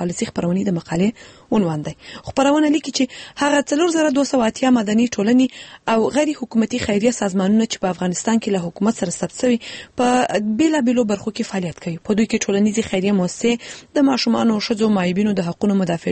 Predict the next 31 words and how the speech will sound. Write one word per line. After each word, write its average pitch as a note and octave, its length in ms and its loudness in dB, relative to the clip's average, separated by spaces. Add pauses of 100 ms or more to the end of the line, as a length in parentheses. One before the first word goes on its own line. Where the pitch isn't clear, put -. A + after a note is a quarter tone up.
ډلې، A#3 180 4 (380)
د A#3 180 0
چاپیریال C4+ 440 0 (100)
ساتنې B3 300 2 (100)
او A3 100 2
بیلابیلو G3+ 540 0
خبرتیایي G3 440 -2
پروګرامونو F3 520 -2
ډلې F3+ 240 0
شاملې F#3 360 0
دي. - 80 -8 (460)
دا D4 140 4
ډلې A#3+ 200 2 (260)
په C4 200 2
جدي C#4+ 160 0 (100)
ډول C#4+ 320 2
د B3+ 140 2
افغانستان A3+ 520 0
دننه A3+ 320 2
د F#3+ 120 0
وضعیت F#3+ 320 -2
د F#3+ 80 -2
مثبتو A3 400 -2
او F#3+ 120 2
منفي F3 300 -2
اړخونو G#3+ 340 0
د F3+ 140 -2
څرګندولو F3 600 0
هڅه - 260 -8
کوي E3+ 200 0
او E3 40 -2